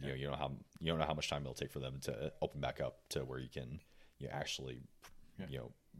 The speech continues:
Speaker 1: give off what you need to, you know, give what you need to give them. You know, it's just, it's very disheartening, you, especially when, from someone that you see as your peer. When, you know, like you
Speaker 2: Yeah.
Speaker 1: said, they just treat 'em like crap. I mean, we're, you know, I say, you know, we were both out, obviously, but, you know,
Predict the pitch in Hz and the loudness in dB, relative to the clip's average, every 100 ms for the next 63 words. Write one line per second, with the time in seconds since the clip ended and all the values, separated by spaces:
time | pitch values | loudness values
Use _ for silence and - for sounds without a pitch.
0 | 78 76 69 65 78 71 65 69 - 64 | 2 4 4 2 2 2 0 -2 0 -2
1 | 62 - - - 78 78 69 80 80 71 | -2 -4 -10 -8 2 4 6 6 6 4
2 | 73 69 65 85 82 62 69 90 - - | 2 -2 4 4 4 0 0 -6 -10 -20
3 | - - - 71 62 69 76 78 69 71 | -20 -20 -6 -2 0 2 2 2 0 4
4 | 80 78 71 - 76 67 58 76 - _ | 6 6 4 4 4 4 -4 -6 -10 _
5 | - - 62 80 - 82 71 71 - 76 | -20 -8 0 4 4 4 2 -2 -2 0
6 | 76 73 67 73 - 73 71 69 - - | 2 0 0 0 0 0 -2 0 2 0
7 | - - - _ - - - - - - | -2 -10 -20 _ -20 -20 -20 -20 -20 -20
8 | - - 69 65 - 78 67 71 87 69 | -6 0 0 -2 -4 2 4 6 4 4
9 | 71 - 80 71 67 - 73 - 64 65 | 2 2 0 0 -2 0 0 -2 -2 -2
10 | 69 69 71 - 76 71 - _ _ - | 0 -2 -4 -4 -4 -4 -6 _ _ -20
11 | _ - 120 98 - - - - - - | _ -10 -6 -6 -10 -8 -2 0 0 -4
12 | - - - 65 - 65 - - 53 - | -14 -10 -6 -4 -4 -2 0 0 0 0
13 | 64 - 58 60 69 67 - - - - | 0 -2 -2 -6 -2 -2 -2 -12 -18 -10
14 | - 65 64 65 | -2 0 0 -4